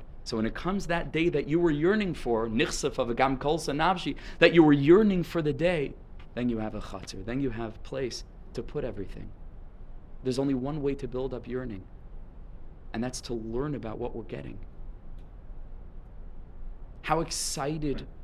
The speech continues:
can we possibly be for a vacation if we didn't do all the Googling beforehand to find out where we're going and what the sites are and what the history is and so on and so forth? It's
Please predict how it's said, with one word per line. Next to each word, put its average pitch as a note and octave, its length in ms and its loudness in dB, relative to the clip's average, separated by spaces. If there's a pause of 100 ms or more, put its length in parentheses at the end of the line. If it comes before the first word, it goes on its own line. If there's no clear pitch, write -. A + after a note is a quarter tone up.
(300)
can D3 160 0
we C#3 100 4
possibly B2+ 720 -4
be B2+ 340 -4 (300)
for B2 160 2
a A#2 40 2
vacation A2+ 640 -4 (920)
if - 160 -2
we B2+ 80 4
didn't C3+ 220 2
do C3+ 100 0
all B2+ 100 4
the B2+ 80 2
Googling C3+ 400 0
beforehand B2 540 -2
to G#2+ 80 -8
find A#2+ 320 -4
out A2+ 160 0
where G2+ 120 -2
we're G#2 100 -2
going C3 360 0
and G2 100 -4
what G2+ 140 -6
the G2+ 80 -8
sites C#3+ 400 -2
are A2 120 -4
and G#2 60 -4
what F#2+ 120 -4
the G2+ 100 -4
history C#3+ 420 -4
is A#2+ 160 0 (260)
and A#2+ 120 0
so C#3+ 140 -2
on C#3+ 80 0
and C3 100 -4
so G3 180 -4
forth? C3+ 160 -4
It's A#2+ 160 -8